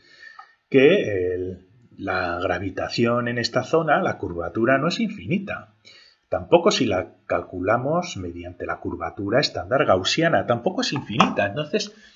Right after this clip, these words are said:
realmente no deberíamos tener distancias entre puntos del horizonte de sucesos que tiendan a más infinito o menos infinito. Aquí hay algo extraño que necesitamos resolver.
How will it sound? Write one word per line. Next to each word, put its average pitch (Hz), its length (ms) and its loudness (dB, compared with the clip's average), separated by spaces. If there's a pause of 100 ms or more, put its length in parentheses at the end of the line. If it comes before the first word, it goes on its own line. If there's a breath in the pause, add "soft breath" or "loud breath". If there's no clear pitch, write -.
(340 loud breath)
realmente 180 960 -2 (240 loud breath)
no 131 260 -2
deberíamos 117 1000 -2
tener 113 680 -6 (280 soft breath)
distancias 120 1300 -4 (600)
entre 117 400 -4
puntos 170 640 -4
del 92 240 -8
horizonte 117 520 -4
de 139 120 0
sucesos 175 540 -4
que - 120 -4
tiendan 147 420 -2
a 160 80 -4
más 131 220 -2
infinito 120 520 -4
o 165 40 -2
menos 113 300 -6
infinito. 98 560 -10
Aquí 170 260 -4
hay 156 180 2
algo 170 340 2
extraño 156 640 -2
que - 80 -2
necesitamos 107 640 -4
resolver. 90 560 -10